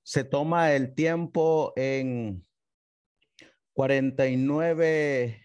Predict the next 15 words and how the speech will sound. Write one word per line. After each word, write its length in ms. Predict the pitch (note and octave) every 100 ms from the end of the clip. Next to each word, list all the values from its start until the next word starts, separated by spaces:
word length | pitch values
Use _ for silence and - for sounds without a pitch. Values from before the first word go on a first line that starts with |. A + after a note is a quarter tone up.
| A#2
minutos 840 | A#2+ B2+ D#3+ D#3 - E3 D#3+ -
y 80 | C3
veintiocho 840 | C3 B2 A#2 B2+ B2+ D3+ D#3 D3+
segundos 840 | - B2 C3 F3 F#3 C#3+ C#3+ C#3+
para 240 | - C3 B2+
explicar 880 | B2+ - B2 A#2+ - C#3+ D3+ - - _ _ _ _ -
la 1000 | A#2+ C3 C3+ C3 C3 B2+ B2 A#2+ A2+ G#2+
relación 1200 | A2+ C3+ C3+ C3 A#2+ - - F3+ C#3+ C#3 C3 - _ _ _ _ _ _ _
que 120 | -
tiene 520 | B2+ C3 C3 D#3 D#3 D3
la 300 | C3+ B2+ -
Trinidad 760 | C3 B2 B2 A2+ C3+ E3 F3+ _ _ - _ _ _ -
con 340 | D3 C#3+ B2+
la 320 | C3+ D#3 - -
Eucaristía 2000 | D3 B2+ C3+ C#3+ D3 C3+ - _ _ _ _ _ - - _ - E3+ B2+ B2 D3